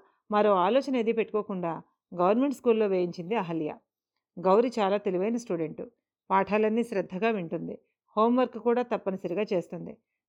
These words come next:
జాగ్రత్తగా స్కూలుకు వెళ్ళి వస్తుంది. చెప్పాలంటే స్కూలు కాస్త దూరమే పాపం. నడిచి వెళ్తే పావు గంట పడుతుంది. ప్రేయర్ టైమ్ దాటితే కొత్తగా వచ్చిన క్లాస్ టీచర్ జయబాల ఒళ్ళు విరిగేలా కొట్టేస్తుంది.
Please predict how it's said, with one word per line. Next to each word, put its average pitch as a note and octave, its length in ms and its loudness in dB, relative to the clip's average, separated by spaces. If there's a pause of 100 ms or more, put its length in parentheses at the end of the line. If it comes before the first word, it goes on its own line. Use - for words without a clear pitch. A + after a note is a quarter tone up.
జాగ్రత్తగా F#3+ 640 0
స్కూలుకు G3 420 -2
వెళ్ళి F3+ 180 0
వస్తుంది. E3+ 560 -6 (360)
చెప్పాలంటే F3+ 640 0
స్కూలు G#3+ 360 -2
కాస్త G#3+ 320 -2
దూరమే F3 400 -2
పాపం. E3+ 400 -8 (460)
నడిచి F#3 280 0
వెళ్తే G3 280 2
పావు F#3 280 -2
గంట F3 220 -8
పడుతుంది. E3+ 540 -8 (480)
ప్రేయర్ G#3+ 340 4
టైమ్ A3+ 200 2
దాటితే G3 640 -2 (300)
కొత్తగా A3 400 0
వచ్చిన A3+ 280 0
క్లాస్ F#3+ 320 -2
టీచర్ G3 380 -2
జయబాల E3+ 680 0 (320)
ఒళ్ళు G3+ 260 2
విరిగేలా G3+ 420 2
కొట్టేస్తుంది. G3 720 -4